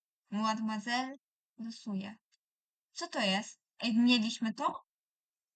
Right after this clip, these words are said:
Mieliśmy to, przecież to jest to. Dobra. Okej.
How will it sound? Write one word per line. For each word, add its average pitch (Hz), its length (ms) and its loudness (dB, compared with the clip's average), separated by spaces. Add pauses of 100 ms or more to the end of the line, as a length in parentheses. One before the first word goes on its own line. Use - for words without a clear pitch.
(400)
Mieliśmy 311 720 -2
to, 240 180 -6
przecież 247 400 -14
to - 120 -10
jest - 400 -16
to. 185 360 -2 (680)
Dobra. 190 380 -2 (1080)
Okej. 190 560 -2